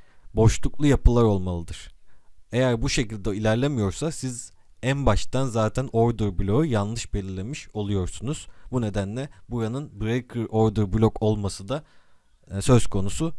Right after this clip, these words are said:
değildir. O nedenle siz order bloğu doğru belirleyebiliyor olmanız gerekiyor. İlk olarak order block belirlemesini doğru yapmanı, yapmayı öğrenmeniz gerekiyor. Yani her yere order block deyip devamında burası kırıldı, şimdi breaker oldu deyip işlem alırsanız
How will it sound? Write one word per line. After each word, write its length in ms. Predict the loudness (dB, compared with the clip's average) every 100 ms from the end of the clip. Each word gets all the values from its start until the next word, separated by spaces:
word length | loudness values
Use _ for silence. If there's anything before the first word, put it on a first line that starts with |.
| -6
değildir. 600 | -4 -4 -6 -12 -16 -6
O 140 | 2 2
nedenle 500 | 2 0 0 -4 -4 -12
siz 340 | -6 -6 -6 -4
order 540 | 4 6 6 4 4 4
bloğu 380 | 6 6 6 4 2 -2 -2 -6 -2 4
doğru 360 | 6 6 6
belirleyebiliyor 720 | 6 6 6 6 6 4 4 4
olmanız 440 | 2 2 2 -2 -8
gerekiyor. 520 | -10 -10 -10 -8 -10 _ -6
İlk 260 | -4 -2 -2
olarak 360 | 0 0 -2 0
order 400 | 2 2 -2 0
block 240 | -2 0
belirlemesini 720 | 0 0 0 -2 -4 -6 -6 -6 -14 -18 _ -20 -20 -8 2
doğru 240 | 4 6
yapmanı, 560 | 2 0 -2 0 -2 -4 _ _ -2
yapmayı 480 | 0 0 0 4
öğrenmeniz 580 | 6 8 6 2 -4 -6
gerekiyor. 440 | -6 -8 -8 -10 -10 -12 -18 -20 -20 _ -20 -20 -6
Yani 240 | -2 2 4
her 160 | 4
yere 220 | 6 6
order 440 | 8 8 8 6 6
block 280 | 6 6 2
deyip 220 | 2 4
devamında 500 | 4 4 2 0 2
burası 320 | 2 0 -2
kırıldı, 380 | 0 0 0 -4
şimdi 360 | -6 -6 -2
breaker 400 | 2 4 2 0
oldu 340 | 0 0 0 -4
deyip 220 | -4 -6
işlem 300 | -6 -2 0
alırsanız 540 | 2 0 0 -4 -6